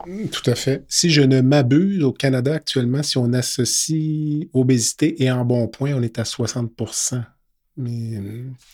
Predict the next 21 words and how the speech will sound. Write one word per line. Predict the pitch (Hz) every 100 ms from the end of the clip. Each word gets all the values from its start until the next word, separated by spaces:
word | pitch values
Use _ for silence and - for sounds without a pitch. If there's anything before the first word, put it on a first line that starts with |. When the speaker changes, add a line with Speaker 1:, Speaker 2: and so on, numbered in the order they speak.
| _ -
Speaker 2:
je | 123
vous | 120 123
Speaker 1:
C'est, | 113
Speaker 2:
suggère | - 135 170
Speaker 1:
euh, |
Speaker 2:
la | 156
Speaker 1:
c'est | 139
Speaker 2:
lecture | 135 - 165 170
du | 135
livre | 127 147 143
de | 135
Pierre | - 131
Lavoie, | 127 117 156
Faut | - 139
que | 139
ça | 127
bouge, | 113 156 170 160
qui | - 127
est |
sorti | 127 - 143
récemment. | 127 123 123